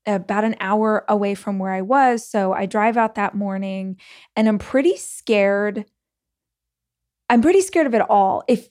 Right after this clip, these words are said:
if you're, if you don't <laughs> know this about me, I hate cold water. I don't even get my hair wet.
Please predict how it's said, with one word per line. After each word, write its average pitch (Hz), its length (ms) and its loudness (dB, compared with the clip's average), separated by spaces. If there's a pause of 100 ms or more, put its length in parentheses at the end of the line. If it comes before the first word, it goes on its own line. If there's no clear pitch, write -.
if 240 180 -2
you're, 320 340 0
if - 120 -10
you 285 100 4
don't 370 180 0
<laughs> - 20 2
know 269 140 2
this 320 200 0
about 208 300 2
me, 202 280 -6
I 254 240 2
hate - 760 -4 (920)
cold 214 260 0
water. 196 540 -2
I 214 260 0
don't 214 480 0 (220)
even 247 300 0
get 247 140 0
my 208 100 -2
hair 226 240 -2
wet. 277 340 0